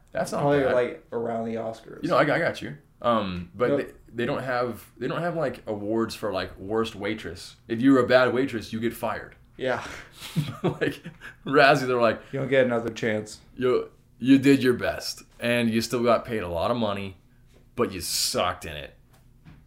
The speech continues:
Speaker 2: Well,
Speaker 1: an award.
Speaker 2: yeah.
Speaker 1: Here's
Speaker 2: I
Speaker 1: an
Speaker 2: mean,
Speaker 1: award."
Speaker 2: when it's a bad actor, they're kinda done.
Speaker 1: Mm-hmm. But if it's a well-known actor.
Speaker 2: Then it's like you're
Speaker 1: And what's
Speaker 2: fine.
Speaker 1: crazy, though, is, like, when you see that, they get more praise for it later because then people watch it to be like,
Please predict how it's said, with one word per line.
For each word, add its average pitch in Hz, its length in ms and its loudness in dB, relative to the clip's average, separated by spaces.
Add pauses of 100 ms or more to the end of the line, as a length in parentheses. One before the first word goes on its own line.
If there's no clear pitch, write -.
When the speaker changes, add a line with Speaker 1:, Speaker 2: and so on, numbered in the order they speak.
(220)
Speaker 2:
Well, 208 140 4
Speaker 1:
an 208 60 6
award. 160 120 4
Speaker 2:
yeah. 110 640 2
Speaker 1:
Here's 147 200 4
Speaker 2:
I 151 40 2
Speaker 1:
an 151 60 2
Speaker 2:
mean, 147 240 2
Speaker 1:
award." 143 140 -6 (360)
Speaker 2:
when 156 260 4
it's 170 140 0
a 156 60 2
bad 135 680 4
actor, 147 580 4
they're 123 280 2
kinda 123 340 0
done. 117 440 -8 (400)
Speaker 1:
Mm-hmm. 87 300 -10 (360)
But 120 100 0
if 120 40 0
it's 120 80 -4
a 110 60 0
well-known 107 460 0
actor. 90 480 -4 (500)
Speaker 2:
Then 123 180 -4
it's 107 160 -8
like 120 180 -12
you're - 80 -6
Speaker 1:
And 160 120 2
what's 170 140 0
Speaker 2:
fine. - 60 -14
Speaker 1:
crazy, 175 240 2
though, 190 140 2
is, 131 120 2
like, 113 240 0 (120)
when 120 220 -4
you 135 140 -2
see 135 340 -6
that, 160 360 -4
they 127 140 0
get 143 200 0
more 113 280 -4
praise 156 380 -4
for 104 200 -2
it 92 60 -4
later 110 240 -2
because 107 320 -6
then 143 220 -2
people 113 280 -6
watch 113 340 -2
it 107 100 -4
to 95 40 -14
be 104 120 -4
like, 104 260 -2